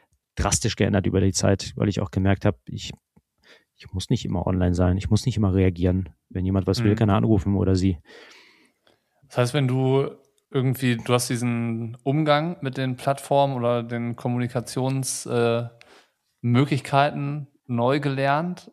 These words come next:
Speaker 2: Und wa-, was würdest du sagen, ist noch mit dir passiert in der Zeit? Also du hast gesagt, du hast gelesen, Journaling, alles Mögliche ausprobiert, was einem, äh, womöglich gut tun könnte.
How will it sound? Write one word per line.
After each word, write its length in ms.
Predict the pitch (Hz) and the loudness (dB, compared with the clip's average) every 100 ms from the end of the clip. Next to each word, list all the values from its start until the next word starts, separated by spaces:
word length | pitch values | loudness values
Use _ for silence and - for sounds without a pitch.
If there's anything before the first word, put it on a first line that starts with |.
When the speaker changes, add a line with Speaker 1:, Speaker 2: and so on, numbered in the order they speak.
| _ | _
Speaker 2:
Und 220 | 127 113 | -6 -4
wa-, 100 | 120 127 | -4 -4
was 180 | 131 | -4
würdest 140 | 156 135 | -4 0
du 40 | |
sagen, 120 | 131 | 0
ist 120 | 123 117 | 0 -4
noch 200 | 120 - | -6 -4
mit 200 | 139 143 | -2 0
dir 100 | 147 | 0
passiert 400 | 143 - 151 151 | -2 -2 -4 -2
in 100 | 139 | -6
der 100 | 131 | -4
Zeit? 380 | - 139 156 | 0 0 0
Also 200 | - 110 | -2 -2
du 100 | 113 | -4
hast 100 | 113 | -4
gesagt, 180 | - 104 | -4 -4
du 40 | 107 | -4
hast 140 | 101 | -6
gelesen, 640 | 110 131 127 123 113 110 | -4 0 0 -2 -2 -2
Journaling, 960 | 104 113 117 110 107 110 110 110 117 - _ | -2 0 0 0 -2 0 -2 -2 -6 -12 _
alles 240 | - 120 113 | 0 0 2
Mögliche 280 | 135 120 120 | 0 2 2
ausprobiert, 560 | 135 - 131 127 131 | 2 0 -4 -2 -2
was 140 | 120 - | -2 -2
einem, 400 | 113 113 117 113 - - _ | -2 -2 -4 -6 -12 -20 _
äh, 120 | 120 | -4
womöglich 500 | 113 110 127 139 120 | 0 2 2 2 -4
gut 200 | - 143 | -4 -8
tun 300 | - 151 143 | -6 -2 -2
könnte. 500 | 127 139 165 185 208 | 0 0 0 -2 -4